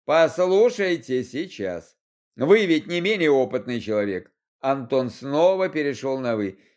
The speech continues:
"Есть в моих построениях рацио или?" Несомненно, логика просматривается, но из любого построения должен следовать вывод. У вас какой? Я стихийный дуалист.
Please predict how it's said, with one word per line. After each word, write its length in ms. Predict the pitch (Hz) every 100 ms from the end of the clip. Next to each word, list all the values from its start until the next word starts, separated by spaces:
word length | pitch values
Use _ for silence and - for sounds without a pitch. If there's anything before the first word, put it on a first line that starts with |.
| _
"Есть 600 | 110 117 170 240 277 247
в 60 | 285
моих 480 | 277 277 277 233 -
построениях 1080 | 220 208 - 190 190 185 175 151 139 120
рацио 960 | 139 135 151 147 139 - 175 185 185 185 -
или?" 800 | 123 113 110 110 113 170 233 214 _ _ _ _ _ _ _ _ _
Несомненно, 920 | - 156 262 254 254 254 254 294 277 269
логика 480 | 226 220 214 202
просматривается, 960 | 208 190 165 147 113 95 82 78 - 101
но 320 | 117 196 277 269
из 240 | 226 196
любого 520 | 196 202 185 214 160 156
построения 840 | 156 151 160 160 175 262 247 240
должен 560 | 165 180 214 196 196 190
следовать 580 | - 143 156 151 147 110
вывод. 380 | 107 98 95 - _ 147
У 120 | 147
вас 280 | 135 117 -
какой? 420 | 101 104 123 170 _ _ _ _ _ _ _
Я 480 | 117 156 277 320 311 _
стихийный 800 | - 170 175 247 285 277 262 254
дуалист. 600 | 165 190 156 135 -